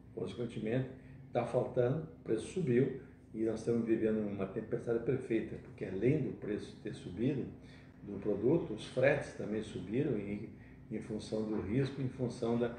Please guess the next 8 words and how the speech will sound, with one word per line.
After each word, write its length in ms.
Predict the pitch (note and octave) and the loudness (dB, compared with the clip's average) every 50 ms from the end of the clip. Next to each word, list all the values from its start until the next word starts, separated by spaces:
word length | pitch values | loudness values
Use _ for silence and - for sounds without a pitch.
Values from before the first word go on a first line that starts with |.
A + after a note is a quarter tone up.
| - - - - - - | -12 -14 -16 -18 -12 -8
dessa 640 | - - A2 - - B2 A2+ A2 G2 F#2 E2+ - - - - - - - - - - | -4 -4 -4 -2 2 2 2 4 2 0 -2 -6 -10 -12 -16 -16 -18 -18 -20 -20 -12
situação 600 | - - B2 A#2 - A#2 G#2 - - - A2 G#2+ | -6 -4 -2 4 4 4 4 4 2 0 0 0
que 80 | A2+ - | 0 -2
tá 100 | - A2+ | -2 -2
ocorrendo, 440 | G#2+ - - A#2 G2 G2+ G#2 G#2+ G2+ | -2 0 0 0 0 0 0 0 -2
especialmente 640 | - - A#2 G#2+ - - G#2+ F#2 G2 G2 G2 - A2+ | -2 -2 -4 -4 -4 -4 -6 -6 -6 -6 -6 -4 0
na 80 | A2+ | 2
Europa. 360 | A2 G#2+ G2+ F2+ - - - | 2 4 4 2 0 -2 -8